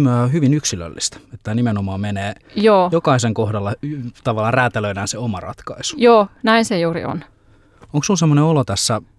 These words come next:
Speaker 1: meidän omassa ajassa, että toistuuko tietyt kertomukset tällä hetkellä? Onko meillä jotain niin kuin ajalle tyypillisiä tavallaan pahoinvoinnin merkkejä? Onko se stre-, stressi tällä hetkellä se iso juttu tai kiire? Tai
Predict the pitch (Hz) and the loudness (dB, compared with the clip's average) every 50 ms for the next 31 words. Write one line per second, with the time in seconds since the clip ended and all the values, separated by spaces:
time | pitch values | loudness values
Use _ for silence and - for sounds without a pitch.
0 | - - 120 117 117 127 123 110 98 - - 117 107 101 101 - - - 120 107 | -8 -4 -2 0 2 2 2 2 0 0 0 0 0 0 0 0 -2 0 -2 -2
1 | - _ - 151 170 170 - - - 113 98 - 101 - - 139 127 104 90 - | -4 _ 0 2 2 4 2 0 0 -2 -6 -6 -6 -4 -2 0 0 0 -2 -4
2 | 85 - - - - 95 85 82 - - - 80 69 - - - - - _ - | -10 -14 -14 -10 -10 -8 -8 -8 -10 -12 -14 -14 -14 -12 -10 -10 -10 -12 _ -14
3 | - 82 82 76 76 78 95 101 - - - - - - - - _ - - - | -14 -14 -12 -12 -12 -12 -12 -14 -14 -14 -16 -14 -14 -16 -18 -20 _ -20 -20 -20
4 | - - _ - 156 - - 147 120 110 107 104 101 104 101 98 101 104 98 107 | -20 -14 _ -8 -6 -2 -2 -2 0 0 -2 -2 -2 -4 -4 -4 -4 -6 -6 -6
5 | 110 - 143 147 135 110 92 92 - _ - - 123 107 92 - 95 82 82 90 | -4 0 0 0 0 0 -2 -6 -10 _ -2 -2 -2 -2 -2 -6 -10 -12 -8 -6
6 | - - - 95 98 98 - _ - - - - - - - _ _ _ - - | -4 -4 -4 -4 -6 -10 -12 _ -20 -20 -20 -20 -20 -20 -20 _ _ _ -6 -4
7 | 120 117 107 110 - 156 156 120 120 113 95 90 87 87 85 85 87 92 95 101 | -2 0 0 0 0 0 0 0 0 -2 -2 -4 -6 -10 -10 -10 -8 -6 -4 -4
8 | 107 104 - - _ - - - - 107 107 - - 104 98 95 - - - - | -4 -4 -6 -8 _ -14 -14 -10 -10 -8 -8 -6 -6 -6 -6 -6 -6 -8 -8 -12
9 | - - - - - - 127 113 - - - - - 104 - - _ - 98 98 | -10 -8 -6 -6 -4 -2 -2 0 0 0 0 0 -2 -4 -8 -12 _ -8 -8 -6
10 | 95 95 - 104 - - - 95 95 - - 101 98 104 - 107 95 95 98 - | -6 -6 -8 -8 -10 -10 -10 -8 -6 -6 -6 -6 -4 -4 -4 -4 -6 -8 -10 -12
11 | - 92 - 95 95 95 - - - 113 101 98 98 95 92 98 104 - _ - | -12 -12 -10 -8 -8 -10 -8 -8 -6 -6 -4 -6 -6 -8 -8 -8 -10 -10 _ -10
12 | 104 98 92 98 | -8 -8 -8 -8